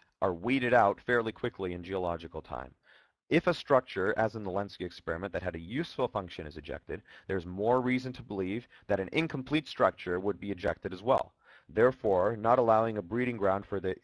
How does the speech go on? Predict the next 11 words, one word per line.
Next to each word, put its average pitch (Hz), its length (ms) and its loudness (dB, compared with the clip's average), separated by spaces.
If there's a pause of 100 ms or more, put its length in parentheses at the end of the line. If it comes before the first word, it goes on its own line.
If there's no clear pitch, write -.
incomplete, 131 720 -2
irreducibly 98 560 -4
complex, 87 480 -4
or 98 80 -4
redundant 90 460 -6
systems 92 500 -10 (320)
that 95 300 6 (140)
don't 117 260 4
quite 117 260 2
work 95 240 0
yet, 101 380 4